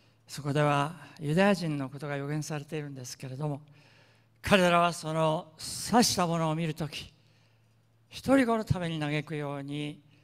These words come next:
彼のために嘆くという、そういう預言があるんです。それはですね、この世の終わりの時にユダヤ人たちは悔い改めてイエス様のもとに来る、立ち返ってくるという、そういう預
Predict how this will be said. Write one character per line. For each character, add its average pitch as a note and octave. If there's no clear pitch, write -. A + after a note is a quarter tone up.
彼 C#3+
の C3+
た B2+
め B2+
に B2+
嘆 C#3+
く -
と C#3+
い B2
う、 C3
そ F#3
う F3
い D#3+
う D3
預 C#3+
言 C#3
が C#3
あ C3+
る B2+
ん B2+
で B2
す。 -
そ F3
れ G3+
は A3
で D3+
す B2
ね、 C#3+
こ D#3
の C3+
世 A#3
の G#3
終 E3+
わ A3
り A3+
の A3
時 G3+
に C#3+
ユ D3+
ダ E3
ヤ E3
人 D#3
た D#3+
ち F3
は D#3+
悔 E3
い E3+
改 G3
め F#3+
て G3+
イ G#3
エ A3
ス -
様 A3
の A3
も A3
と A3+
に G#3
来 A3+
る、 -
立 E3
ち -
返 F3
っ -
て -
く G#3
る E3
と F#3+
い -
う、 D#3
そ A#3
う B3+
い B3
う A#3+
預 G#3+